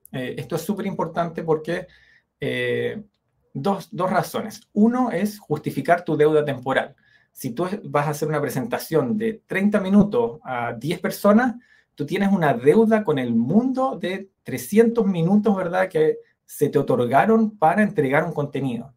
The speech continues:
Eh, entonces no puedes, ¿verdad?, preparar cualquier cosa, una presentación que hayas hecho en media hora. Tienes que dedicarle porque le estás robando al mundo energía y minutos.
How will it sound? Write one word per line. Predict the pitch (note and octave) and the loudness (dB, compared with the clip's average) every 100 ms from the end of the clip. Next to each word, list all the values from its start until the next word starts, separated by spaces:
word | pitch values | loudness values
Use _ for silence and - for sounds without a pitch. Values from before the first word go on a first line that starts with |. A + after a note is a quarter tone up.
| _ _ _ _ - | _ _ _ _ -6
Eh, | A#2 A#2 A2+ A#2 - | -2 0 0 -2 -6
entonces | B2+ D#3 D3 | -2 0 0
no | C#3 B2+ | 0 0
puedes, | A2 D#3 G3 G3+ - | 4 4 4 -2 -6
¿verdad?, | D3 C3+ C#3 D3+ D3 | -10 -6 0 0 0
preparar | C#3 B3 D3 | 0 2 2
cualquier | - C#3+ - - | 2 0 0 2
cosa, | A3 - | 0 2
una | C#3+ | -4
presentación | C#3 D3 C3 C3 D3+ D3 | -4 -6 -4 -4 -2 -2
que | D3 | -2
hayas | C#3 C3 | -4 -4
hecho | C#3 - | -6 -4
en | C3 | -4
media | B2+ B2 D#3+ | -4 -4 -2
hora. | C#3+ G2 - - - | -2 -4 -10 -18 -8
Tienes | F3 G#3+ | 0 0
que | - C#3 | 2 0
dedicarle | C3 A#2 A2 D3+ G#3+ | 0 -6 -2 2 2
porque | D3+ B2+ | 0 -4
le | |
estás | - D3 | -2 0
robando | - B2 C3+ F#3 F#3 | 0 2 2 2 0
al | D#3 | -2
mundo | D#3+ F#3 F3+ D#3+ | -2 -2 -4 -2
energía | A#2 - - F3 G3 E3+ | -2 -6 -8 -6 -4 -4
y | D#3+ D3+ | -6 -6
minutos. | D#3+ G3+ - G#3+ | 2 2 2 -6